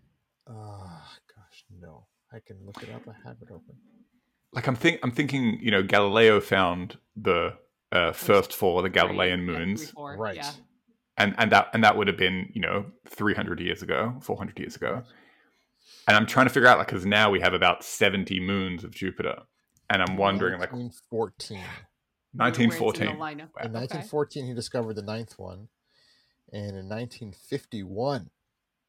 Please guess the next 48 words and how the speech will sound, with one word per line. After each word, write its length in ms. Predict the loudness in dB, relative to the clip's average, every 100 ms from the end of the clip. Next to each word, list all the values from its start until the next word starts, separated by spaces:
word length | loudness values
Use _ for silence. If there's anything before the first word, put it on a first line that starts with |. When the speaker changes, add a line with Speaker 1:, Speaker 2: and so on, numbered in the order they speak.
| _
Speaker 1:
he 40 |
discovered 440 | -20 -18 -16 -16 -16
the 80 | -20
twelfth. 500 | -18 -20 -20 _ _ _ _ _ _ _ _ -20
Speaker 3:
Hmm. 100 | -20
Speaker 2:
Wow. 420 | -20 -18 -16 -16 -16
Speaker 1:
So 300 | -14 -14 -16 _
some 320 | -20 -18 -20 -20
chunks 320 | -14 -14 -12
of 80 | -14
time 400 | -14 -14 -14 -14
there. 260 | -16 -16 -20 _ _ -20
But 120 | -20
yeah. 100 | -4
Speaker 2:
And 80 | 0
we're 60 | 2
still 220 | 4 6
going. 260 | 6 4
We're 340 | 0 -12 _ -14
still 220 | -8 -6
discovering 400 | -8 -8 -6 -2
Speaker 1:
And 80 | 0
we're 60 |
Speaker 2:
more 100 | 0
Speaker 1:
still 100 | -2
Speaker 2:
every 100 | 2 2
day. 60 |
Speaker 1:
going. 240 | 2 0 -6
We're 120 | -14 -10
Speaker 3:
Yeah. 100 | -8
Speaker 1:
still 100 | -6
going. 420 | -6 -6 -6 -12 -18 _ _ _ _ _
As 180 | -6 -4
our 220 | -4 -6
Speaker 3:
Which 300 | -6 -8 -8 -16 _ _
Speaker 1:
resolution 500 | -2 -2 -2 -4 -4
gets 160 | -8 -4
better, 360 | -4 -4 -6 -12
we're 80 | -16
picking 360 | -12 -8 0 0
up 120 | 0
every 200 | -4 -6
Speaker 2:
<laughs> 0 |
Speaker 1:
little 160 | -8 -8
speck 280 | -8 -2 0
Speaker 3:
Exactly. 360 | 2 2 0
Speaker 1:
of 40 | -4
dust. 440 | -2 -2 -4 -8